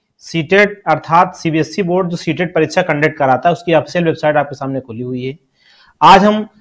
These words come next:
सीटेट द्वारा जो नई नो-, नोटिस जारी हुई है, उसके बारे में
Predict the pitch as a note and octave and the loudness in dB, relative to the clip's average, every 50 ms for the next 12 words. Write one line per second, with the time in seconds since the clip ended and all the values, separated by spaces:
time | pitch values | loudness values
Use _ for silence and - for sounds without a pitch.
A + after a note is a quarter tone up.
0 | _ _ _ - - - E3+ E3 - A3 G#3 F#3+ F#3+ G3 F#3+ G3+ G3+ G#3 G3+ F#3 | _ _ _ -12 -2 0 0 2 2 2 2 4 4 6 6 6 4 4 2 2
1 | F#3 G3 G3 F#3 F3+ F3 E3+ - - D3+ D#3 D3+ F3 F#3 D#3 D3+ D3 D3+ E3 F#3 | 2 2 2 2 0 -2 -2 -4 -4 -4 -2 0 0 0 2 2 2 4 4 2
2 | E3+ D#3+ D#3+ D3 D3 E3 E3+ D#3+ - - F3 D#3+ D#3 D3+ D3+ D3+ D#3+ F3+ G3+ | 2 2 0 0 0 0 -2 -4 -4 -2 2 2 4 4 2 0 -2 -6 -8